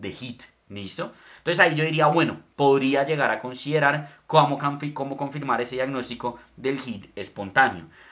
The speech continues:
Ahora, si tengo esa otra sospecha, por ejemplo, de una enfermedad relacionada con anticuerpos contra factor plaquetario cuatro,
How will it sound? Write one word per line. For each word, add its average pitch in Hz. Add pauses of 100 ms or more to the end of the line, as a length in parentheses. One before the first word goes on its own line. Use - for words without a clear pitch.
Ahora, 135
si 117
tengo 113
esa 123
otra 143
sospecha, 135
por 147
ejemplo, 135
de 139
una 123
enfermedad 123
relacionada 117
con 110
anticuerpos 117
contra 120
factor 127
plaquetario 110
cuatro, 170